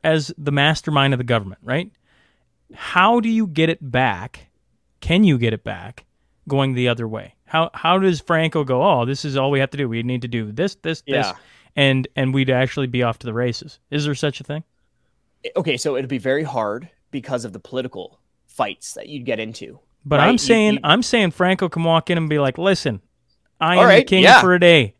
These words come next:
Speaker 1: We're gonna do this
Speaker 2: <laughs>
Speaker 1: and this, and you people, part the Red Sea, let's go."
Speaker 2: It'd be a busy day. Okay, so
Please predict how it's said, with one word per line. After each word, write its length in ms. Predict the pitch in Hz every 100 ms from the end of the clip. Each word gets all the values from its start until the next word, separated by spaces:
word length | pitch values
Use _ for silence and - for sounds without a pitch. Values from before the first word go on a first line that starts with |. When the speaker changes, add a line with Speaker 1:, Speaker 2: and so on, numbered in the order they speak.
| _
Speaker 1:
We're 100 | 156
gonna 140 | 156 165
do 200 | 156 143
this 380 | 170 233 208 -
Speaker 2:
<laughs> 20 |
Speaker 1:
and 180 | 220 151
this, 320 | 202 233 - - - -
and 180 | 143 151
you 180 | 190 220
people, 500 | 208 214 226 233 - - - _ -
part 240 | 180 190
the 140 | 151 190
Red 240 | 180 185
Sea, 260 | - 202 196
let's 180 | 170 -
go." 240 | 139 - _ _ _ _ _ _
Speaker 2:
It'd 140 | 156 156
be 100 | 185
a 40 |
busy 280 | 170 143 123
day. 280 | 104 110 -
Okay, 240 | 156 151
so 340 | 113 165 143